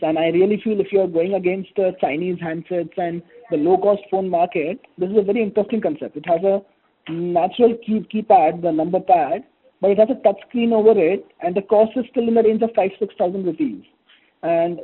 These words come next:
this really looks like a killer to me, because the experience on a Corby or touch screen devices which come from Micromax or other manufacturers around five thousand,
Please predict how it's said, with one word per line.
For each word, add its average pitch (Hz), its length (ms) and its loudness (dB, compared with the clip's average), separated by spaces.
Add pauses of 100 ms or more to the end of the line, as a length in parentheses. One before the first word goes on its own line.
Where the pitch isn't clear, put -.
(100)
this 240 140 6 (100)
really 220 400 4
looks 226 240 4
like 214 160 4
a 220 60 4
killer 196 260 2
to 185 100 -2
me, 135 160 -4
because 185 540 0
the 175 80 0
experience 226 480 0
on 214 100 2
a 196 60 -2
Corby 202 760 2
or 180 240 2 (160)
touch 202 160 0 (180)
screen 202 260 -4
devices 190 580 2
which 175 300 -4
come 180 180 -4
from 170 140 -4
Micromax 170 500 -4
or 160 140 0
other 170 120 -2
manufacturers 170 560 -2
around 165 220 -6
five 170 160 0
thousand, 220 420 0